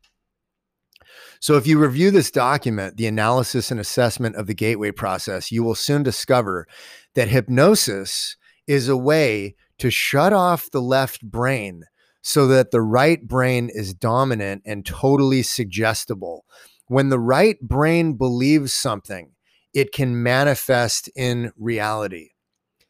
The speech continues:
And it, that's so powerful. It's so powerful. There's a book called Kundalini Psychosis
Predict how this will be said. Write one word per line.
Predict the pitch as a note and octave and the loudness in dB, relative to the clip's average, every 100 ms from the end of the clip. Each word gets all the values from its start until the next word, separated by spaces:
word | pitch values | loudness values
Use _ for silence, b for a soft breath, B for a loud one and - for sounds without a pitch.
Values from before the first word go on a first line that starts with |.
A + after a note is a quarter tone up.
| _ - | _ -4
And | B2 B2+ | 0 0
it, | A#2 | 0
that's | B2 C3 - | 0 0 2
so | - D#3+ D3+ | 2 4 4
powerful. | D3 - B2+ B2+ A2 F#2+ F#2 - _ _ - | 2 0 2 2 0 -8 -16 -20 _ _ -6
It's | C#3 - | -6 -4
so | - E3+ D#3+ | 0 2 2
powerful. | - - C3+ B2+ - F#2+ F2+ - b b b | 2 0 2 2 -2 -12 -14 -18 b b b
There's | A2+ D3+ A#2+ | 2 2 2
a | C3+ | -2
book | G#2 E3 E3 - | 4 4 4 -2
called | - D3 C3+ B2+ A#2 A2 b b b b _ | -2 4 4 4 0 -10 b b b b _
Kundalini | - F3+ F3+ E3 D3 D#3 D#3+ C3 A2+ | 2 4 6 4 4 2 2 0 -4
Psychosis | G2+ - C3+ B2 - D3 D3 - C#3+ A#2+ | -4 0 2 0 0 2 4 2 0 0